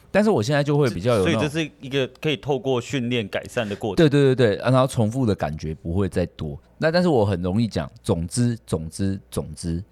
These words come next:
Speaker 1: 但是我觉得没办法，我就是要做结尾啊，所以我在每一个状态，
Speaker 2: 嗯哼。
Speaker 1: 我，我最近在想说，我总之到底能不能拿掉？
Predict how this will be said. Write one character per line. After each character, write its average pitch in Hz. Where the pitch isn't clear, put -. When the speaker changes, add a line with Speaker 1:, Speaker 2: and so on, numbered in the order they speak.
Speaker 1:
但 185
是 214
我 131
觉 107
得 120
没 135
办 233
法， 143
我 113
就 170
是 185
要 170
做 160
结 107
尾 107
啊， 71
所 131
以 131
我 107
在 135
每 107
一 117
个 120
状 110
态， 110
Speaker 2:
嗯 92
哼。 -
Speaker 1:
我， 135
我 147
最 214
近 196
在 208
想 143
说， 160
我 156
总 98
之 135
到 139
底 90
能 85
不 113
能 90
拿 80
掉？ 95